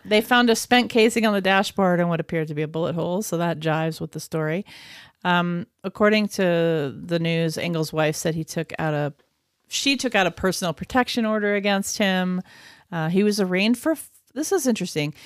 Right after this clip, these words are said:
He was arraigned on four misdemeanor charges. Malicious destruction of property worth two hundred to one thousand dollars, which I guess is the window or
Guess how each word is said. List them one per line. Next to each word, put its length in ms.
He 120
was 180
arraigned 420
on 200
four 500
misdemeanor 640
charges. 840
Malicious 480
destruction 560
of 140
property 580
worth 320
two 180
hundred 280
to 100
one 220
thousand 340
dollars, 400
which 140
I 80
guess 180
is 160
the 100
window 640
or 240